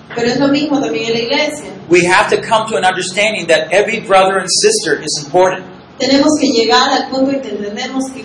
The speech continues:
Speaker 1: cada hermano y hermana en la iglesia es importante.
Speaker 2: And listen, learn to listen and respect what their ideas are.
Speaker 1: Y aprende a escuchar, a respetar cuáles son sus ideas.
Speaker 2: And so I catch myself quite often now.
Speaker 1: Entonces ahora muy frecuentemente me doy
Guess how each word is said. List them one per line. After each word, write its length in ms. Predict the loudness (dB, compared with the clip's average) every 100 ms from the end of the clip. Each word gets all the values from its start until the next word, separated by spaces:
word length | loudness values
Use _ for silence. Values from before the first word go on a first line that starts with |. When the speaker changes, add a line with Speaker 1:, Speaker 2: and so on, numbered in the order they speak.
| -4
Speaker 1:
cada 420 | 0 2 2 2
hermano 560 | 0 -2 -2 -2 -2 -2
y 120 | -4
hermana 360 | -4 -4 -8 -8
en 60 |
la 80 | -10
iglesia 480 | -8 -6 -8 -10 -10
es 200 | -10 -12
importante. 680 | -12 -8 -6 -4 -4 -6 -12 -18 -20 -12 -4
Speaker 2:
And 140 | 0 2
listen, 420 | 4 2 2 2
learn 180 | 2 2
to 100 | 2
listen 480 | 0 2 4 4 0
and 100 | 0
respect 580 | 0 0 0 0 0 2
what 180 | 2 2
their 160 | 2 2
ideas 460 | 0 2 2 2 2
are. 200 | 0 -2 -14 -8
Speaker 1:
Y 100 | -2
aprende 460 | -2 0 0 4 4
a 20 |
escuchar, 680 | 2 -2 -6 0 2 4 4
a 160 | 2 -2
respetar 800 | -6 -6 -6 0 2 2 0 -2
cuáles 260 | -2 -2 -6 -10
son 100 | -12
sus 220 | -12 -12 -10
ideas. 600 | -6 -6 -6 -10 -14 -16 -8
Speaker 2:
And 100 | -2
so 80 | 6
I 140 | 6 6
catch 300 | 6 4 4
myself 440 | 2 4 4 4
quite 180 | 6 8
often 340 | 8 6 2 0
now. 220 | -2 -4 -12 -18 -20 -16
Speaker 1:
Entonces 480 | -10 -4 0 2 2
ahora 400 | 2 4 2 0
muy 120 | -2
frecuentemente 1080 | -4 -4 -4 -2 -4 -6 -10 -12 -10 -6 -6
me 80 | -6
doy 220 | -4 -4